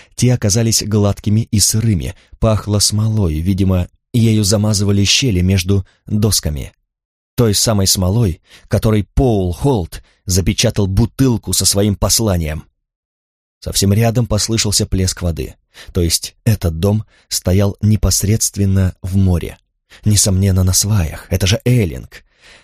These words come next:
Они оказались в нужном месте. Карл взялся за ручку, но дверь не подалась. Нащупал стержень, плотно вставленный в задвижку. Осторожно поднял его, цепь упала. Значит,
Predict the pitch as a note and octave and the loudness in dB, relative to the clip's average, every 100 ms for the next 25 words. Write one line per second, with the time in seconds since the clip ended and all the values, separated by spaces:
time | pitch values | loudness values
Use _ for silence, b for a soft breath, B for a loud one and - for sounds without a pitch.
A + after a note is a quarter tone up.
0 | b b G#2+ A2 A2 A2 A2 G#2+ G2 A2+ | b b 2 2 2 0 0 0 0 0
1 | G#2 G2 F#2 F2+ - - - _ _ _ | 0 2 2 0 -2 -8 -14 _ _ _
2 | _ _ _ A#2+ B2 A#2 G#2 G2+ A#2+ - | _ _ _ 0 2 2 0 0 0 -2
3 | F#2+ G2+ A#2+ - - B1+ - - A2 F#2 | 0 0 0 -4 -6 -8 -6 0 0 2
4 | A2+ G#2 _ - G2+ G#2+ G#2 F2+ E2+ C#2 | 0 -2 _ -4 0 0 0 -2 -4 -4
5 | - - _ _ b b F2+ F#2+ - B2+ | -6 -6 _ _ b b 0 2 2 0
6 | G#2+ - - A2+ F#2+ C3 B2 _ _ A2 | 0 0 0 0 2 0 -2 _ _ 0
7 | A#2 A2+ A#2 A2+ - G#2+ G2 G#2 G2 F#2 | 0 0 -2 -4 -2 -2 0 0 0 0
8 | F2+ E2+ E2+ - C2+ - b b F#2 F#2 | 0 0 -2 -2 -8 -10 b b -2 0
9 | - G2+ G#2+ F#2+ F2+ A#2 A2 E2+ F2 E2 | 0 0 0 0 0 0 0 0 -2 -2
10 | C#2+ D#2 - G#2+ G#2 G2 F#2+ D#2+ C2 F2 | -4 -2 -2 0 -2 -2 0 -2 -4 -2
11 | G2 F#2 F2 A#2 - | 0 2 0 -2 -8